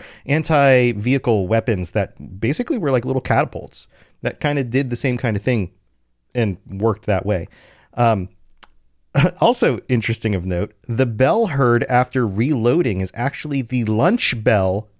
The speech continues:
at Bethesda. Somebody just recorded the lunch bell and used that as a sound in the game, which is pretty cool. And then finally, the designation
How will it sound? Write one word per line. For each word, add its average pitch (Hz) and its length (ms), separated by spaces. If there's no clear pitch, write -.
at 131 180
Bethesda. 156 540
Somebody 151 560
just 110 500
recorded 135 680
the 139 100
lunch 135 360
bell 87 240
and 101 120
used 123 300
that 113 180
as 110 140
a 107 60
sound 113 440
in 107 120
the 107 60
game, 101 340
which 139 220
is 143 80
pretty 147 240
cool. 123 280
And 135 120
then 147 100
finally, 151 600
the 127 160
designation 151 880